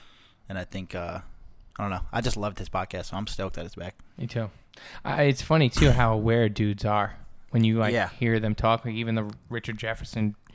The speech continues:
Speaker 2: Channing Frye
Speaker 1: Mm-hmm.
Speaker 2: one that I don't really think they do anymore, right?
Speaker 1: No, I mean, no.
Speaker 2: <clears throat> But, uh, these guys are really aware of their reputations and what people are saying about them.
Speaker 1: Yeah, it's
Speaker 2: Way
Speaker 1: really,
Speaker 2: more than you think.
Speaker 1: it's really impressive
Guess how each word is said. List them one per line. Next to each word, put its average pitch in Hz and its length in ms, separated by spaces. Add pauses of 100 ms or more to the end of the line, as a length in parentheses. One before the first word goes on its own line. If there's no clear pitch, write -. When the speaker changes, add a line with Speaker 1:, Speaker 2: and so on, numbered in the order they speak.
(360)
Speaker 2:
Channing 110 320
Frye 113 340
Speaker 1:
Mm-hmm. 107 220
Speaker 2:
one 110 180
that 104 200 (260)
I 110 80
don't 110 260
really 104 260
think 104 160
they 104 60
do 110 160
anymore, 101 300
right? 104 260
Speaker 1:
No, 107 160
I 90 300 (100)
mean, 90 220 (100)
no. 95 220
Speaker 2:
<clears throat> 123 240 (200)
But, 113 200
uh, 98 280 (760)
these 131 200
guys 123 280
are 107 60
really 107 320
aware 107 340
of 101 60
their 104 140
reputations 104 840
and 104 120
what 98 140
people 104 240
are 95 80
saying 98 300
about 95 260
them. 95 140
Speaker 1:
Yeah, 117 240 (100)
it's 120 100
Speaker 2:
Way 117 140
Speaker 1:
really, 131 160
Speaker 2:
more 107 80
than 107 140
you 104 80
think. 101 260
Speaker 1:
it's - 100
really 127 240
impressive 98 560